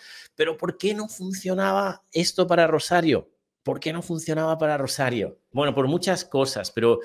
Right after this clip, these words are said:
básicamente cuando nos falla el,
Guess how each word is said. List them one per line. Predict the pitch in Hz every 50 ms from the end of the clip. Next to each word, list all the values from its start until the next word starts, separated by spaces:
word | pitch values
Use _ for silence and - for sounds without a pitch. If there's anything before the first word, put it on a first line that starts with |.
| - -
básicamente | 123 131 160 - - 180 175 180 170 175 185 185 175 180 - 160 165 185 185 - _ -
cuando | 127 123 127 127 127
nos | 123 120 113 - -
falla | - 143 143 165 160 160 156 151 151 139 -
el, | - 110 113 113 104 -